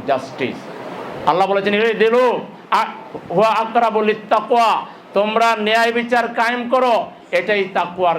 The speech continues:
কাছাকাছি, এটাই তাকওয়ার কাছাকাছি।" সুতরাং এই যে ন্যায় বিচার, ন্যায় বিচারের জন্য, আমাদের সমাজ থেকে অন্যায় এবং অবিচার দূর করার জন্য সেদিন আমাদের ছাত্ররা, আমাদের শ্রমিক ভাইরা,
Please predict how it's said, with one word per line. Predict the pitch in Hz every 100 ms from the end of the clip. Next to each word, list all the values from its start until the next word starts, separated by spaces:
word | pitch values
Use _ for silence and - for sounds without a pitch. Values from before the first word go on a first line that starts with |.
| 165
কাছাকাছি, | 160 165 156 147 147
এটাই | 151 170 156
তাকওয়ার | 160 151 156 147 135 - - - - - -
কাছাকাছি।" | - 165 180 165 156 151 123 - -
সুতরাং | - 185 214 214 214 190 - - -
এই | 190 226
যে | 233 247 226
ন্যায় | 208 214 233 247 247
বিচার, | 247 247 254 233 202 - - - -
ন্যায় | 180 208 247 254
বিচারের | 247 254 254 262 269 269 202
জন্য, | 254 233 214 156 - - - - -
আমাদের | 175 196 233 240
সমাজ | 220 233 233 240 -
থেকে | 254 262 240 175 - -
অন্যায় | 202 240 247 262 269
এবং | 262 254 240
অবিচার | 247 269 277 294 247
দূর | 254
করার | 240 220 202
জন্য | 175 175 160 127 - -
সেদিন | - 196 190
আমাদের | 170 165 160 165
ছাত্ররা, | 151 151 156 147 131 - -
আমাদের | 156 170 165
শ্রমিক | 160 - 170 160 135
ভাইরা, | 147 147 139